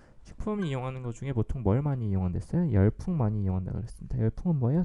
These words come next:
뜨거운 공기를 많이 이용했는데 뜨거운 공기나 또는 물을 이용하면 이건 어떤 걸 이용하는 거였어요? 대류를 이용하는 거라고 그랬습니다. 자, 그런데 하나는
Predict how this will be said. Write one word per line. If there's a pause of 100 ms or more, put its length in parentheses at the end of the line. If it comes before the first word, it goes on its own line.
뜨거운
공기를
많이
이용했는데 (1120)
뜨거운
공기나
또는
물을
이용하면
이건
어떤
걸
이용하는
거였어요? (560)
대류를
이용하는
거라고
그랬습니다. (920)
자,
그런데
하나는